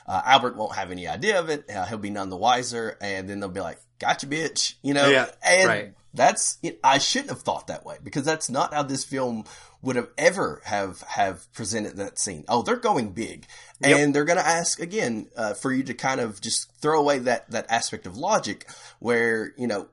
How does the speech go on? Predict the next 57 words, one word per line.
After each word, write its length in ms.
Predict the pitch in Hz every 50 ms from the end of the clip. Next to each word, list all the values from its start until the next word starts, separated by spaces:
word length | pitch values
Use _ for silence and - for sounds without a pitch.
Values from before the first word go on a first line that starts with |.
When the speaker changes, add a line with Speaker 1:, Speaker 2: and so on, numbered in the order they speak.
| _ -
Speaker 1:
he 220 | 131 147 190 202
doesn't 400 | 170 - - 170 180 175 175 147
even 460 | 143 147 139 131 117 107 107 101 101
realize 380 | 104 123 147 160 156 139 127 113
it's 160 | 120 - -
a 40 | -
human 320 | - - 143 123 110 101
body 420 | 98 - 202 226 - - 160 143 -
under 220 | 120 110 104 98
that 180 | 87 85 - -
sheet, 320 | - - 139 107 76 _ _ _ - _ _
right? 280 | - 107 117 127 131 -
Speaker 2:
Right. 20 | -
Speaker 1:
Or, 300 | 127 120 110 101 90 -
you 120 | - 117 113
know, 80 | 101 - _
at 160 | - 127 123 -
first 300 | - 175 - 190 - -
it's 180 | 107 - -
like, 240 | 139 123 117 - - - - - - - -
"Oh, 180 | 165 226 - 95
what 180 | 92 120 127
have 140 | 143 143 156
you 60 | 175 170
got 200 | 202 226 - -
for 100 | - 131
me? 80 | 101
This 220 | 95 120 147 - -
is 180 | 120 - - -
a, 280 | - 92 - - 85
a 20 | 90
great 420 | 87 104 110 110 139 165 165 170
meal." 440 | 170 185 214 247 226 117 85 76 - - -
There's 180 | - 165 170 156
a 40 | 143
little 220 | 131 143 156 165
bit 100 | 170 185
of 100 | 196 196 -
tension, 420 | - 190 202 208 - 208 202 160
but 140 | 131 127 -
not, 320 | 107 123 139 131 - - _ _ _ _
you 120 | 95 90 _ _ _ 98 -
know, 60 | 87
nearly 320 | 80 98 110 131 139 131 127
to 120 | 127 151
the, 240 | 117 113 110 101 - _ _
to 100 | - 127
the 100 | 98 98
degree 320 | 92 98 90 101 107 110 110
that 140 | 95 - -
I 160 | - 101 131 156
would 100 | 131 -
have 200 | 98 92 92 92
if 80 | 95
someone 420 | - - - 107 104 107 107 101 95
wheeled 220 | 101 107 107 104
out 260 | 101 98 98 104 98